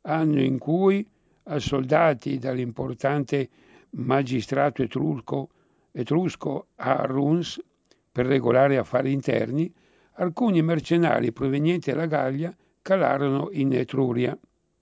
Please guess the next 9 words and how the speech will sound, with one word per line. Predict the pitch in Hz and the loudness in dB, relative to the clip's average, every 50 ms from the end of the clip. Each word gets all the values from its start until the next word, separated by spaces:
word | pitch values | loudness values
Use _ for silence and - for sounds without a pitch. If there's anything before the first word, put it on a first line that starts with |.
| _ _ _ _ _ _ _ _ _ _ _ _ _ _ _ _ _ _ - | _ _ _ _ _ _ _ _ _ _ _ _ _ _ _ _ _ _ -2
L'urto | - 160 220 254 254 - - - 202 170 160 143 | 2 4 4 4 4 2 0 0 2 2 2 2
dei | 123 143 151 151 | 2 2 0 2
guerrieri | 135 139 139 139 139 151 156 156 147 131 123 117 | 2 2 2 4 4 4 4 4 4 2 2 0
venuti | 107 117 113 123 156 165 160 - 131 | 0 0 2 2 2 0 0 -2 -2
dal | 117 123 117 117 | 0 0 2 2
nord | 117 117 120 113 113 135 135 139 165 | 2 2 2 2 2 2 0 -2 -4
si | 139 117 - - 131 | -4 -4 -4 -4 -2
rivelò | 131 139 127 127 131 131 139 139 165 | -2 -2 -2 -2 -2 -2 -2 -4 -4
tremendo. | - - 123 135 127 123 120 113 104 101 - 135 - | -4 -2 0 2 2 4 2 2 0 -2 -6 -8 -10